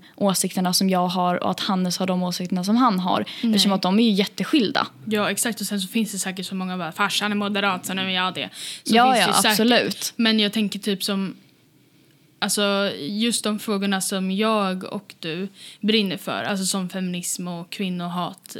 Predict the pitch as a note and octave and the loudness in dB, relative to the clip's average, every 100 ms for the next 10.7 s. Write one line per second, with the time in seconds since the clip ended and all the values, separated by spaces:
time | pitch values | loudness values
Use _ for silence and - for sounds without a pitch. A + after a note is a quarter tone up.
0 | - F#3+ F#3+ - - - - - G3 F#3+ | -10 -8 -8 -8 -8 -10 -10 -10 -8 -6
1 | F#3 D#3+ F#3 - F#3 F3+ F#3+ F#3 F3+ - | -6 -6 -6 -6 -8 -8 -8 -6 -8 -10
2 | F3 F3+ F3 F3+ E3 F3 F#3 - C3 G3 | -10 -10 -8 -8 -8 -8 -10 -8 -8 -6
3 | - G#3 G3+ F#3+ - _ _ A3 A#3 A3+ | -2 0 2 0 -4 _ _ 2 4 4
4 | A3+ G3+ F3+ F#3+ F3+ F#3 F3+ F3+ F#3 F3 | 2 0 -2 -4 -4 -4 -4 -2 -2 -4
5 | F#3+ F3+ F#3+ B3 G3 - D#2+ F3+ G#3+ - | -4 -2 2 2 0 -2 0 2 2 2
6 | - - - _ A3 F#3 _ G3+ F#3 F3 | -2 -6 -10 _ -4 -4 _ 0 2 0
7 | E3 F#3 - _ _ _ _ _ _ _ | -2 -6 -12 _ _ _ _ _ _ _
8 | - G3+ G3+ G3+ G3 F#3+ F#3+ F#3 F3+ G#3+ | -2 0 4 2 0 -2 -2 -4 0 0
9 | G3 F3+ F3+ E3+ - _ - A3 F#3+ F3 | 2 0 0 -2 -6 _ -6 -2 -2 -2
10 | F3+ A3+ B3 F3+ B2+ D3 G#3+ | 2 4 4 2 -2 -2 -4